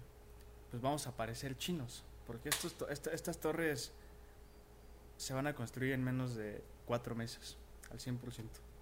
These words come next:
por este tema de los prefabricados. O sea, como Legos, nada, los vas poniendo y de repente ya está la torre. Muy poco tiempo,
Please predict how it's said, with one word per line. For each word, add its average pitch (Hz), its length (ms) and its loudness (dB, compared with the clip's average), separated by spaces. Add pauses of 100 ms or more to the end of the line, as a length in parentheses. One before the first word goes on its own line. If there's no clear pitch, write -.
(100)
por 113 140 -2
este 117 200 -2
tema 123 240 4
de 113 40 2
los 107 120 -4
prefabricados. 113 800 -4 (1040)
O 110 60 -4
sea, 110 120 -2 (680)
como 107 240 0
Legos, 123 360 6
nada, 127 160 6
los 110 140 -2
vas 120 140 2
poniendo 143 560 2 (960)
y 117 60 -2
de 110 120 0
repente 117 420 0
ya 117 80 2
está 117 200 0
la 104 100 -2
torre. 113 260 -4 (1160)
Muy 135 280 4
poco 120 240 -2
tiempo, 117 220 -4